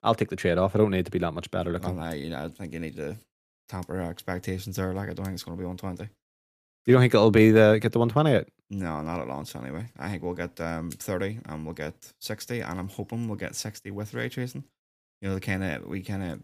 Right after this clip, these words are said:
Speaker 2: balance in between, like we did with
Speaker 1: What
Speaker 2: Miles
Speaker 1: was
Speaker 2: Morales and
Speaker 1: the
Speaker 2: stuff,
Speaker 1: fuck in the
Speaker 2: but I
Speaker 1: boon?
Speaker 2: hope
Speaker 1: They didn't giving you sixty with ray tracing, but unlocked frame rate, didn't it? In the end,
Speaker 2: I think they done. I don't know where the ray tracing one was unlocked frame rate. I think the normal one was.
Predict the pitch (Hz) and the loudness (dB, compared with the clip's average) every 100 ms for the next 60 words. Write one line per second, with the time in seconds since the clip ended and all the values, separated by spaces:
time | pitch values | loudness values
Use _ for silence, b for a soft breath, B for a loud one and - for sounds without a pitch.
0 | - 95 107 - 98 - 101 113 120 _ | -6 -4 -4 -6 -10 -8 -8 -8 -12 _
1 | _ _ _ - 87 98 90 87 95 156 | _ _ _ -12 -6 -6 -2 -2 2 2
2 | - 90 90 117 120 123 120 113 101 107 | 2 -4 -6 -6 -8 -6 -2 0 2 2
3 | 101 107 - 143 180 196 143 113 110 107 | 2 2 0 4 4 4 2 2 4 6
4 | 107 - 85 - 117 120 107 98 98 - | 6 4 0 0 4 6 8 8 6 4
5 | 113 113 95 104 98 95 107 110 156 - | 0 2 2 2 2 2 0 4 4 4
6 | 160 202 - _ _ - 110 107 123 160 | 4 4 0 _ _ -2 2 4 4 2
7 | - _ _ _ _ _ _ _ _ _ | -4 _ _ _ _ _ _ _ _ _
8 | _ _ _ _ b b _ - 104 139 | _ _ _ _ b b _ -14 -4 -4
9 | 143 127 107 104 104 104 _ _ - 139 | -4 -4 -2 -2 -4 -8 _ _ -6 -2
10 | 135 120 107 101 98 98 101 123 123 127 | 0 0 0 0 0 0 0 -4 -4 -4
11 | 123 123 131 127 123 123 127 123 90 110 | -4 -4 -4 -4 -6 -4 -4 -4 -4 -6
12 | 113 104 101 101 113 127 127 127 135 - | -6 -6 -4 -4 -4 -4 -4 -6 -8 -12